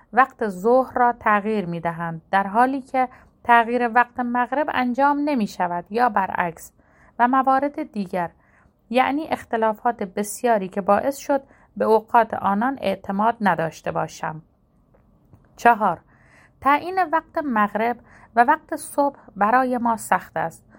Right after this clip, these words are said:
آیا ما می‌توانیم به وقت صبح و مغرب موجود در روزنامه‌های عمومی اعتماد کنیم، با توجه به اینکه روزنامه‌ها خارجی هستند و چگونگی محاسبات آنان را نمی‌دانم؟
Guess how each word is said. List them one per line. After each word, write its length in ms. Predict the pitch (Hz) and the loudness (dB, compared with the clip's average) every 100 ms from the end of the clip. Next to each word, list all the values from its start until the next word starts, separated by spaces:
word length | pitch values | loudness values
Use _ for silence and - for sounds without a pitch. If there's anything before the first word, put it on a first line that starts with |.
| - - - | -20 -14 2
آیا 300 | 262 302 311 | 4 4 2
ما 180 | 294 294 | 0 -2
می‌توانیم 680 | 302 311 - 214 214 208 202 | -4 -4 -2 0 0 -2 -2
به 100 | 196 | 0
وقت 320 | 214 214 208 | -2 -2 -12
صبح 440 | 208 - 220 208 - _ _ - | -10 -2 0 -2 -8 _ _ -2
و 80 | 233 | 0
مغرب 440 | 240 254 247 277 | 2 2 2 0
موجود 540 | 302 269 220 214 240 240 | 0 0 -2 -2 -4 0
در 140 | 214 | 0
روزنامه‌های 920 | 202 214 208 208 208 208 196 240 247 254 | 0 -4 -4 -2 -2 -2 0 0 0 -4
عمومی 380 | - 214 208 233 - | -2 0 0 -2 -2
اعتماد 580 | 185 - 196 185 180 | -4 -4 -4 -2 -4
کنیم، 380 | - 180 180 190 180 _ _ - - | -6 -8 -6 -10 -14 _ _ -8 4
با 160 | 254 | 4
توجه 420 | 285 294 285 285 | 4 -2 -4 -4
به 100 | 262 | -6
اینکه 280 | 254 262 254 | -4 -6 -4
روزنامه‌ها 720 | 247 220 208 202 196 185 214 | -4 -6 -8 -6 -6 -2 -2
خارجی 600 | 202 - 196 190 185 233 | 0 2 2 2 -4 -4
هستند 600 | 233 233 - 208 196 190 _ _ _ | -4 -4 -4 -4 -4 -6 _ _ _
و 100 | 233 | -4
چگونگی 720 | 262 - 277 269 269 269 - 320 | -2 0 0 2 0 -4 -4 0
محاسبات 720 | 285 226 220 - 220 240 247 | 0 2 0 -2 0 0 0
آنان 460 | 240 208 202 220 | -2 0 0 0
را 100 | 220 | 0
نمی‌دانم؟ 720 | 226 220 220 180 165 165 170 | 2 2 0 0 -4 -6 -8